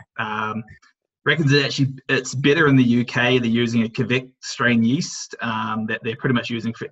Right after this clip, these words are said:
everything now, including their lager. Um, and it's still neck and neck with, uh, P K B as Stu's favourite beer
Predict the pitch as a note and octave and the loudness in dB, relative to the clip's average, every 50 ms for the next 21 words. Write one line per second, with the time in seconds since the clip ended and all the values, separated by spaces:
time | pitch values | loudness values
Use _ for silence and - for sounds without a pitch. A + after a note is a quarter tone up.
0 | - C3+ A#2+ A2+ B2 A#2+ A2+ - A#2 A2+ G#2+ A2+ A2+ B2 B2+ B2 A#2 A#2+ - A#2 | -4 -4 -4 -2 -2 -4 -2 -2 -4 -4 -4 -4 -2 -2 -2 -2 -2 -4 -4 -4
1 | A#2 A2 G#2+ G2+ G#2+ G#2+ G#2+ G#2+ G#2+ A2 A#2 A#2+ A#2+ A#2 A#2 - - _ - - | -4 -2 -4 -6 -6 -6 -6 -2 0 0 0 0 -2 -6 -6 -8 -10 _ -20 -20
2 | _ _ _ _ _ _ _ _ - - A2 A2 A2 A2 A2 A2 A2 A2 A2 A2 | _ _ _ _ _ _ _ _ -8 -4 -2 -2 0 0 0 -2 -4 -4 -4 -6
3 | G2+ - A#2 A2+ A2+ A#2 A#2 A2 - - - - A#2+ A#2 A2+ A#2 A2+ A2 - A#2 | -6 -6 -6 -4 -4 -4 -4 -6 -8 -10 -4 -2 -2 0 0 -2 -2 -2 -4 -4
4 | G#2+ G#2+ A2 G#2+ - - A2+ A2 G#2+ G#2 G#2+ G#2+ G#2+ G#2+ G#2+ G#2 - - B2+ A#2 | -4 -2 -4 -6 -8 -6 -6 -6 -6 -6 -8 -8 -8 -8 -8 -10 -8 -8 -8 -8
5 | A#2 - A2 A2 G#2 G2 A2+ A2+ A2 A2 - - A#2 A#2 A2 G#2+ G#2+ - - - | -6 -6 -6 -6 -4 -4 -4 -4 -4 -4 -6 -6 -8 -8 -6 -8 -10 -10 -14 -16
6 | - - D#3 D3+ C#3+ C3+ C3+ C3+ B2+ A#2 G#2+ G#2+ A2 G2 G2 - A2 G#2+ G#2+ G#2+ | -10 -2 2 4 4 4 2 0 0 0 0 -2 -4 -6 -6 -8 -8 -8 -8 -10